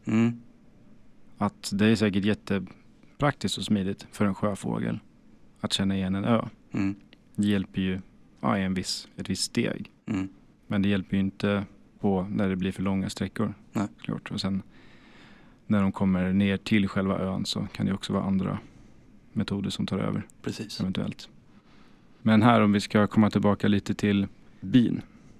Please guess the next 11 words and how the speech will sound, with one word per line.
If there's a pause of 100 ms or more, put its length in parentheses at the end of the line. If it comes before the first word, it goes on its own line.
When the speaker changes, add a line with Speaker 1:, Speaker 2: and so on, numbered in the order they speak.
(300)
Speaker 1:
Mm. (920)
Speaker 2:
Eller
ja, (640)
getingar
var
det
nog
i
och
för
sig.